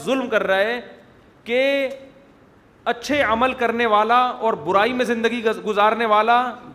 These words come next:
دونوں کا انجام کیا ہے؟ سیم۔ یہ ہو نہیں سکتا بھائی، عقل، عقل نہیں مانتی اس کو۔ لیکن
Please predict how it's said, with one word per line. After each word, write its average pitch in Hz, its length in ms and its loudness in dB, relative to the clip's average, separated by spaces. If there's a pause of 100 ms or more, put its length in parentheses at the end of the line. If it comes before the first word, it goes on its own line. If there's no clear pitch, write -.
دونوں 240 320 2
کا 269 120 0
انجام 240 420 2
کیا 240 200 4
ہے؟ 208 160 2 (220)
سیم۔ 220 440 0 (2250)
یہ 247 100 -4
ہو 214 200 4
نہیں 302 140 2
سکتا 233 340 0
بھائی، 240 280 -4
عقل، 277 280 2
عقل 247 200 2
نہیں 311 140 0
مانتی 262 360 0
اس 214 140 -6
کو۔ 110 280 -8 (2250)
لیکن 180 300 -6